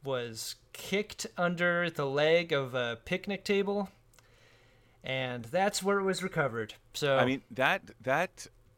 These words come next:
Speaker 2: so was it kicked by you? Do you, I mean, we
Speaker 1: that's,
Speaker 2: don't know?
Speaker 1: that I still don't know. I'm thinking, I'm thinking the kid was involved.
Speaker 2: Of
Speaker 1: Um,
Speaker 2: course. I mean,
Speaker 1: at
Speaker 2: we all
Speaker 1: some
Speaker 2: know
Speaker 1: level.
Speaker 2: you're thinking that
Speaker 1: Yeah.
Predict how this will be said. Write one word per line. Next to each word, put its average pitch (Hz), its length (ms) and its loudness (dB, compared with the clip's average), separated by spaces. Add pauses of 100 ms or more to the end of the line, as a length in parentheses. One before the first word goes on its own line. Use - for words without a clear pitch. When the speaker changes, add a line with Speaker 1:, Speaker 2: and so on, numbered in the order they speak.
(140)
Speaker 2:
so - 180 -2
was 131 100 -2
it 123 140 -10
kicked - 260 -4
by 107 180 4
you? 139 500 -4 (320)
Do 107 80 -4
you, 95 80 -2
I - 20 -2
mean, 98 60 -2
we 101 60 0
Speaker 1:
that's, 175 440 4
Speaker 2:
don't - 100 -2
know? 107 160 -2 (200)
Speaker 1:
that 175 280 6
I 165 100 2
still 151 260 0
don't 139 180 -2
know. 135 160 0
I'm 180 160 2
thinking, 180 640 0
I'm 185 80 -2
thinking 196 320 0
the 151 80 0
kid 147 220 -4
was 131 140 -6
involved. 123 600 -2 (960)
Speaker 2:
Of 98 80 -2
Speaker 1:
Um, 120 120 2
Speaker 2:
course. 120 280 4
I 101 40 2
mean, 156 100 6
Speaker 1:
at - 60 0
Speaker 2:
we 98 60 4
all - 100 10
Speaker 1:
some 92 80 6
Speaker 2:
know 92 40 2
Speaker 1:
level. 180 260 8
Speaker 2:
you're - 100 4
thinking 78 200 -6 (440)
that - 80 -2
Speaker 1:
Yeah. 233 180 10